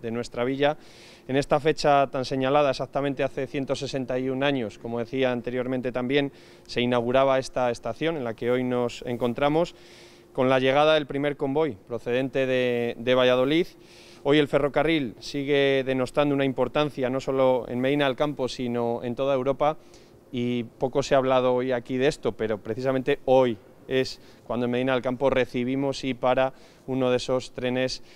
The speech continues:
eh, transeuropeos. Por lo tanto, hoy es un día importante, gracias al proyecto Connecting Europe y Express,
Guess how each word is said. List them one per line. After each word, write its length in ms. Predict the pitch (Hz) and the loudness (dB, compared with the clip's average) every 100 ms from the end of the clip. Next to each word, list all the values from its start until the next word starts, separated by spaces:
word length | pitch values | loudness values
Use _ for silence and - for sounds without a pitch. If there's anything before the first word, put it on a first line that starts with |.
| - - | -20 -8
eh, 500 | 117 117 113 113 98 - | -2 0 0 -2 -4 -4
transeuropeos. 800 | 123 120 123 123 120 151 117 - | -4 0 2 2 4 2 2 -2
Por 140 | 110 | -8
lo 60 | 110 | -4
tanto, 380 | 123 117 127 127 - - | -4 2 0 0 -12 -4
hoy 220 | 135 139 | 0 0
es 100 | 131 | 0
un 140 | 131 | -2
día 340 | 131 135 123 - | 0 2 2 0
importante, 760 | 127 117 120 113 147 139 170 175 147 | -6 -2 -2 2 0 2 -2 -4 -14
gracias 540 | 113 117 123 131 123 123 | -10 -6 -4 0 0 0
al 100 | 117 | -4
proyecto 320 | 120 127 123 | -4 -4 -4
Connecting 540 | 120 127 - 127 123 - - - - | -4 -6 -6 -6 -6 -8 -20 -18 -4
Europe 380 | 127 127 120 - | 0 2 0 -4
y 60 | |
Express, 500 | 117 - 147 170 - | -8 0 2 2 0